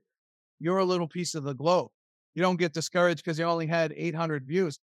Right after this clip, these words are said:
If you have eight hundred views and there's one buyer or seller that came out of it, that's a win,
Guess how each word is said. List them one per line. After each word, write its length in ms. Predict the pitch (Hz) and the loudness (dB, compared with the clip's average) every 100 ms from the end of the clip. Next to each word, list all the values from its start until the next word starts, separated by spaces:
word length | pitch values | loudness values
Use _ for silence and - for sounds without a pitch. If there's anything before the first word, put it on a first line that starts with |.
| _ | _
If 120 | 160 | -4
you 60 | 190 | 2
have 200 | 208 208 | 4 4
eight 180 | 214 202 | 2 0
hundred 300 | 208 196 165 | 0 0 0
views 300 | 196 254 185 | 0 0 0
and 80 | 165 | -2
there's 180 | 151 | -2
one 260 | 156 190 175 | 0 0 2
buyer 300 | 165 180 175 | 2 4 2
or 60 | 147 | 2
seller 340 | 202 247 202 | 2 2 2
that 120 | 143 | -2
came 180 | 156 151 | -6 -4
out 180 | 143 143 | -4 -4
of 80 | 139 | -6
it, 100 | 135 | 0
that's 200 | 202 214 | 0 0
a 60 | |
win, 300 | 180 277 226 | 0 0 -2